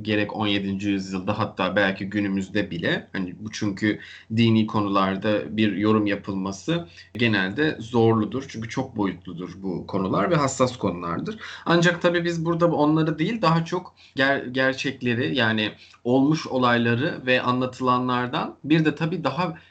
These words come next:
büyük, e, resimden aslında tabiri caizse bu olayı incelemeye çalışıyoruz. O yüzden ben bir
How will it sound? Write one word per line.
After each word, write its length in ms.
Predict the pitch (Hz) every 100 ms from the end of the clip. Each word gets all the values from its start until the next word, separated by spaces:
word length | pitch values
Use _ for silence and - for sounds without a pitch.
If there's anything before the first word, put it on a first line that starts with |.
| _
büyük, 340 | 135 160 160 -
e, 60 | 107 101 95 92
resimden 520 | 123 120 117 107 98 -
aslında 560 | 104 - 101 98 92
tabiri 400 | - 107 101 98
caizse 640 | 92 101 95 95 - 95
bu 180 | 107 107
olayı 340 | 107 101 98 95
incelemeye 600 | 101 98 92 90 90 87
çalışıyoruz. 640 | 90 87 82 107 190 - - - -
O 120 | 143 208
yüzden 380 | 220 220 220
ben 220 | 202 208
bir 140 | 214